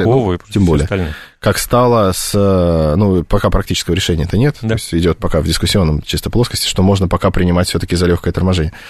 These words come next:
Speaker 2: А, как было и с Ярославской колонией, да, где, э, вдруг неожиданно тема обрела такой широкий резонанс, и само государство пошло на решение этой проблемы. Понятно, что здесь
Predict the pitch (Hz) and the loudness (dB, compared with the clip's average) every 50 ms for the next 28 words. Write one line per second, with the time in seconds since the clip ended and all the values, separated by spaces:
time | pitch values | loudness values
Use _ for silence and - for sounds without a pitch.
0 | - - - - _ - - 95 90 87 85 - 120 117 113 104 113 117 113 107 | -20 -20 -20 -20 _ -4 -2 0 2 2 2 2 0 2 2 2 4 4 4 4
1 | 101 98 82 95 92 90 - - - - - 98 95 95 - - 98 90 - - | 4 2 2 2 0 0 -2 -6 -6 -2 0 0 2 2 0 0 0 -2 0 -2
2 | 82 - - 78 82 110 147 175 170 139 110 98 101 120 127 113 104 107 107 104 | -4 -2 0 2 2 4 4 4 4 4 2 2 2 2 0 0 0 0 2 2
3 | 104 98 92 87 80 82 82 78 78 76 73 73 73 71 69 73 73 73 78 80 | 2 2 2 2 0 0 0 0 0 0 0 -2 -2 -2 -2 -2 -4 -4 -6 -4
4 | 82 85 120 - - 87 78 82 95 104 101 92 82 78 - - 95 101 92 71 | 0 0 0 2 2 0 2 2 2 2 2 2 0 0 0 0 0 2 2 0
5 | 71 - 76 71 80 87 98 101 - - - _ _ _ _ _ _ _ - 82 | 0 -2 -2 0 0 0 -2 -2 -6 -12 -20 _ _ _ _ _ _ _ -8 -6
6 | 80 80 - - 87 87 - - 73 76 76 78 76 80 95 117 127 - - - | -6 -6 -6 -2 -2 -2 0 0 -2 0 0 0 0 2 2 0 0 -2 -6 -4
7 | - 82 82 85 80 80 - - 80 98 123 139 - - 104 - - - - - | -2 0 0 0 0 -2 -2 0 0 0 0 -2 -4 -10 -12 -12 -14 -20 -20 -20
8 | _ _ _ _ _ - - 110 - - - 110 107 107 101 98 98 95 90 95 | _ _ _ _ _ -4 -2 -2 0 2 2 4 4 4 4 4 2 2 2 0
9 | - - - 95 90 87 82 - 87 - 90 85 82 82 80 78 76 73 76 78 | 0 0 0 0 0 0 0 -2 -4 -2 -2 -2 0 0 0 0 0 -2 -2 0
10 | - 135 160 139 110 - - 98 92 113 139 156 - | 0 0 0 0 -2 -4 -6 -4 0 0 0 0 -2